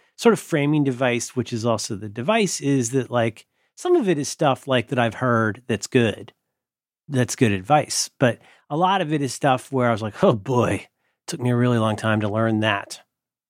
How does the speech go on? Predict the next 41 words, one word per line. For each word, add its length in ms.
I 120
mean, 160
for 260
example, 720
uh, 420
you 140
know, 360
the, 340
the, 220
phew, 480
such 280
a 40
big 240
one, 340
like, 260
"Don't 220
try 160
to 60
tell 200
other 120
people 220
how 120
to 80
grieve." 520
Like, 220
you 160
know, 440
um, 520
it 180
took 240
me 400
way 380
too 240
long 500
to 120
learn, 520
well, 140
to 200
put 140
it 120
differently, 880